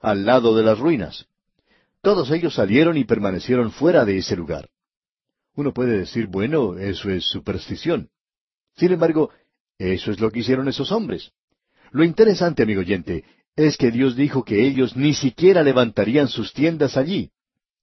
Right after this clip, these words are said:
Esta es una profecía muy interesante, ¿no le parece? Ahora el versículo veintiuno dice,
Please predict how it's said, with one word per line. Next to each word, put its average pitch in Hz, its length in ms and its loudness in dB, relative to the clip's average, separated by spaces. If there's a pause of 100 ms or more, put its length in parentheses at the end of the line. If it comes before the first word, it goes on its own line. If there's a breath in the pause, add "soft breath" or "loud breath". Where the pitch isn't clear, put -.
(240 soft breath)
Esta 160 260 0
es 113 100 -4
una 139 180 -2
profecía 104 640 -2 (280)
muy 147 400 0
interesante, 95 720 -2
¿no 110 100 -2
le 123 120 -2
parece? 139 420 -2 (1000)
Ahora 107 220 0
el 104 40 0
versículo 131 480 0
veintiuno 113 400 -2
dice, 98 400 -4